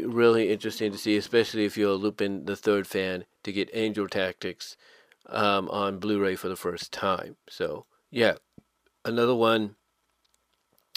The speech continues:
another one is coming, uh, to, to, uh, is coming to, uh, physical media thanks to Discotek that you can add to your collection. Now they take a,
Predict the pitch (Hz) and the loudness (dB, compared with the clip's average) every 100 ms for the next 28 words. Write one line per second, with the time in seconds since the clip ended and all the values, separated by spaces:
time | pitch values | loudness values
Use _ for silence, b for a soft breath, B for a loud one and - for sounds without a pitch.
0 | - 107 117 113 110 107 - 101 104 101 | -2 4 6 8 6 2 0 2 0 -2
1 | - b b b b b b - 107 101 | -8 b b b b b b 0 2 2
2 | 98 98 - 107 101 95 95 87 - - | 0 -4 -4 0 0 0 -4 -6 -8 0
3 | 110 104 95 95 92 - _ _ _ _ | 4 4 2 0 -4 -8 _ _ _ _
4 | 117 - 120 113 104 113 104 98 95 92 | -10 -2 2 2 2 0 0 0 0 -2
5 | 92 123 104 113 104 98 95 - 98 - | -2 -4 -2 0 0 0 -2 -4 -8 -6
6 | 101 143 - 110 107 104 - - b b | -2 -2 -2 0 2 2 -2 -20 b b
7 | b 107 113 117 113 104 98 107 95 90 | b -6 -4 -2 2 4 2 -2 -2 -4
8 | - 92 87 - 85 - _ _ _ _ | -4 -4 -6 -10 -14 -16 _ _ _ _
9 | - _ _ _ - - - - - - | -20 _ _ _ -20 -20 -20 -20 -20 -20
10 | 120 127 101 _ _ _ _ _ b b | -20 -20 -20 _ _ _ _ _ b b
11 | b b b b 110 139 151 135 139 131 | b b b b 6 8 8 6 6 6
12 | 120 | 4